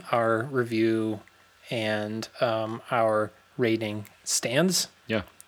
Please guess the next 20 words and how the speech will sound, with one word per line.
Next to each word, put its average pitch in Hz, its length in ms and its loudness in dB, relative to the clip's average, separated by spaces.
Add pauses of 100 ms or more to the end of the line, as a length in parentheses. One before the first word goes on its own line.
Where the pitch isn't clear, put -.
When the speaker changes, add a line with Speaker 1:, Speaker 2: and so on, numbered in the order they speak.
(240)
Speaker 1:
And 113 960 0 (280)
Speaker 2:
I'm 95 140 -2
an 90 60 2
originalist 85 800 -2
when 85 120 -6
it 90 80 -10
comes - 280 -8
to 92 60 -12
this 80 240 -8
matter. 80 340 -10
Speaker 1:
Yeah, 113 220 0 (160)
this 139 200 2
is, 127 340 0
yeah. 120 340 0 (200)
Speaker 2:
Uh. 220 60 4 (260)
Speaker 1:
<laughs> - 200 -12
Yeah, 147 100 4
we're, 139 380 4 (140)
I'm 160 120 6
a, 127 160 4